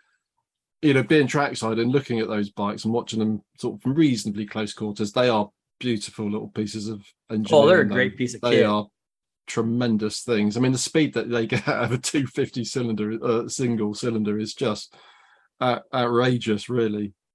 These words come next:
Speaker 1: They, they are something else, those things.
Speaker 2: When was the last time you ever saw one of those two fifty motors pop?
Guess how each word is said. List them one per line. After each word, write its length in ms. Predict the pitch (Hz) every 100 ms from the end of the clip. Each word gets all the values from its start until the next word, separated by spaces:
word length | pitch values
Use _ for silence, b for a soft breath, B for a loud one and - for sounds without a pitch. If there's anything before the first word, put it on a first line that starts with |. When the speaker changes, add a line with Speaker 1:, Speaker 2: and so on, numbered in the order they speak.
| _ _ _ _ 120
Speaker 1:
They, 220 | 120 131
they 160 | 135 127
are 240 | 117 104 - _
something 280 | - 151 123
else, 260 | 120 110 -
those 200 | 113 101
things. 280 | 110 107 - _ _ _ _ _ -
Speaker 2:
When 140 | 147
was 100 | 160
the 60 | 127
last 180 | 135 131
time 100 | 127
you 80 | 123
ever 80 | 123
saw 140 | 127
one 140 | 123
of 20 | 117
those 140 | -
two 100 | 123
fifty 260 | 131 123 113
motors 300 | 113 104 -
pop? 320 | 107 104